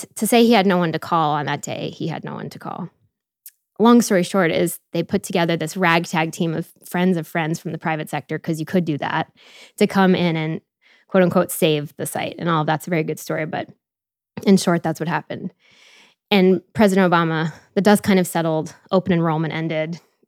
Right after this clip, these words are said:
things got a little less tense. They kind of nuts and bolts it, Band-Aid it through the open enrollment season. And, and then, as everyone believes, saved the Affordable Care Act, um, 'cause it's very much known that if,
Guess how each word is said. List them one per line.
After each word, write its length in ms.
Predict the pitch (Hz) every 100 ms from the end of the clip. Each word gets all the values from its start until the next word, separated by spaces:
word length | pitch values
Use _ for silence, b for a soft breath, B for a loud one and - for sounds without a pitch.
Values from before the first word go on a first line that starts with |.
| -
things 240 | 175 160
got 200 | - 160
a 60 | 170
little 180 | 170
less 200 | 160 165
tense. 320 | - 160 160 -
They 120 | 160 -
kind 200 | - 160
of 100 | 160
nuts 280 | 180 175 180
and 120 | 170
bolts 280 | 208 165 -
it, 140 | 156
Band-Aid 380 | 170 170 165 156
it 240 | 151 - _ _
through 360 | - - 175 151
the 140 | - -
open 220 | 175 165
enrollment 360 | 156 151 151 -
season. 340 | 156 135 135
And, 140 | 143 B B B
and 120 | 208 196
then, 120 | 180
as 100 | 175
everyone 280 | 170 156 147
believes, 260 | 151 139
saved 260 | - 147 143
the 60 |
Affordable 360 | 135 - 135 -
Care 140 | -
Act, 260 | - - _ -
um, 320 | 185 151 165 - _ _ _
'cause 120 | 185
it's 140 | 139 -
very 200 | 185 170
much 200 | 151 -
known 180 | 156 143
that 120 | 131
if, 200 | 170 -